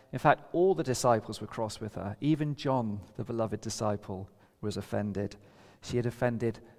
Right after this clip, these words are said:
all of them and exposed their lack of love, their lack of devotion. Judas wanted control over that money. He wanted a profit off the anointing. He thought the money had been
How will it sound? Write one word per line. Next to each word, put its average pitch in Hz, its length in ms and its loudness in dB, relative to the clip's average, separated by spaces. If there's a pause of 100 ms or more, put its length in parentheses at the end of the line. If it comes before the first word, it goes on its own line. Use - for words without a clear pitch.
(180)
all 117 260 0
of 107 140 -6
them 95 360 -6
and 107 140 0
exposed 110 560 -4
their 117 300 0 (100)
lack 104 220 -2
of 104 100 -6
love, 104 280 -2
their 110 140 2
lack 113 280 0
of 104 100 -6
devotion. 101 640 -8 (880)
Judas 127 400 -2
wanted 117 340 -2
control 120 460 2
over 113 180 0
that 107 180 0
money. 120 380 0 (640)
He - 80 -4
wanted 110 280 -2
a 110 40 -4
profit - 520 0
off 113 200 -4
the 113 100 0
anointing. 110 540 0
He 117 100 -2
thought 131 240 -4
the 127 80 -4
money 123 260 0
had 117 140 -6
been 110 280 -4